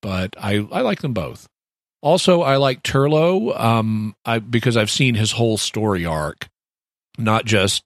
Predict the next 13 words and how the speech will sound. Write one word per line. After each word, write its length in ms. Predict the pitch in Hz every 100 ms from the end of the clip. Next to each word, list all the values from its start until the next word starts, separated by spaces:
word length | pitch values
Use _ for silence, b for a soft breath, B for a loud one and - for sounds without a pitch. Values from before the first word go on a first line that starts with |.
| -
the 320 | 113 107 98 - 185 123 -
opening 400 | 113 113 101 92
trilogy 540 | - 110 98 85 87
where 180 | 82 85
he's 180 | 82 78
working 280 | 92 87 95
for 120 | 90
the 60 | 87
Black 240 | 82 71 -
Guardian. 500 | 80 78 76 107 110 _ _ _ _
But, 340 | 185 180 139 - _ _
you 140 | 156 147
know, 380 | 131 131 135